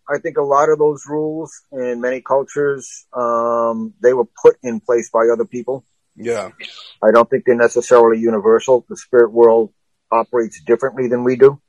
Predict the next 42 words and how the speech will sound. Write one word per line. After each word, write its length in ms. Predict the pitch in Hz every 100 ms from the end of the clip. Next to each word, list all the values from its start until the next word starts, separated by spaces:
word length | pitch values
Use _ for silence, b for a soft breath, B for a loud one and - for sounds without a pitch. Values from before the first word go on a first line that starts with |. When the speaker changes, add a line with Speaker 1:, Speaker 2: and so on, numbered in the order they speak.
| _ _ -
Speaker 2:
Right. 220 | 98 98 _ _ _ _ _ _ _ -
Speaker 1:
Uh, 240 | 98 98
when 200 | 95 107
your 100 | 101 117
essence 360 | 117 - 117
passes 400 | - 120 113 107 110
on, 340 | 113 120 117 _ _ _ _ -
it's 180 | 110 104
a 60 | 110
whole 200 | 123 110
different 320 | 113 113 104
thing. 160 | 107 101 _ _ _ _ _ _ _ _ _ _ B B
Speaker 2:
What 160 | - 156
do 60 | 180
you 140 | 185
ladies 400 | 175 175 170 165
and 120 | 160
Ray 180 | 151 156
over 240 | 151 135 127
there 140 | 120
think 260 | 117 127 117
about 360 | 107 101 104
that? 240 | 101 90 95
You 60 |
think, 340 | 117 139 131 139
um, 560 | 123 120 117 113 113 _ _ _ _ _ _ _ _ _
you 80 | 131
know, 60 | 139
you 100 | 139
think 200 | 156 147
about, 260 | 135 127
you 80 | 135
know, 100 | 135
the, 320 | 123 135 123
an 100 | 123
animal, 440 | 123 139 143 143 135
like 220 | 127 120
the 100 | 127
spirit 440 | - - 156 151
of 100 | 151
an 100 | 135
animal 560 | 135 147 139 120 110 120